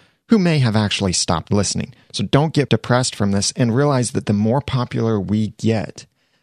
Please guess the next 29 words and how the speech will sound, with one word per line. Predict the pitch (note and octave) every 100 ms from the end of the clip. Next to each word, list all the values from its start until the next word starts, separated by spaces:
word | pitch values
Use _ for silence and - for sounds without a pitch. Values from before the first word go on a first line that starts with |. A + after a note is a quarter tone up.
| _ -
the | A#2
more | G#2+ A2
negativity | B2+ G#2 G2+ B2+ G#2 F2+ G#2 G#2
we'll | G2+ G2+ A2 -
attract. | - E3+ F3 - - - - _ _ -
So | - B2+ A#2+ A#2 - _ _ -
when | A2+ A#2+ A2+ G#2+
we | A2+ A2+ G#2+
receive | G2 F2+ - A#2+ G3+ A#2+
negative | G#2+ G2 G3 F2+
feedback, | - F#2+ - F#2 D3 - - _ _ _ -
that's | D3+ D3+
a | B2
sign | - - C#3 D3+
of | C3+ A#2
growth | - F#3 F#3 G3+ - -
and | E3
progress. | - D#3 F3+ F3+ B2+ G2+
Be | - _ F3+ G3+
happy | C#3+ - B2+ G#3 - A#2
when | G#2 A2
you | A2+
receive | A#2+ - - B2 G2+
that | G#2 -
first | - A#2 -
piece | - A2+ -
of | G2
negative | G2+ G#2+ G2 G2
feedback, | - A2 F#2 F2+ D#2